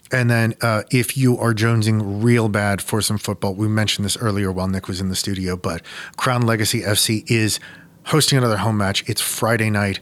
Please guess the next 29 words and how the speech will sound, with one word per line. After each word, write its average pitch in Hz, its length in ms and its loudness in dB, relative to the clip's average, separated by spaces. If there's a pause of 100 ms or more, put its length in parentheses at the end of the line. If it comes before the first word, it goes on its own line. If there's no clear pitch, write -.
(140)
I - 80 -12
think 120 80 2
it's - 100 0
a 101 60 -2
seven 104 240 0
thirty 98 200 0
kickoff. - 360 -4
We're 104 80 -4
playing 110 340 0
F 117 140 2
C 117 140 0
Cincinnati 107 600 0
two. 98 400 -2 (400)
Um, 101 380 2
it's 123 160 0
another 120 260 2
opportunity 110 400 0
to 104 80 0
go - 20 4
check 110 220 0
out 95 100 -2
Matthews 101 400 -2
Sportsplex. - 540 -2 (260)
Tickets 131 300 0
are 117 40 2
only, 107 120 2
like, 95 160 -2
fifteen - 340 -4
dollars. 90 380 -4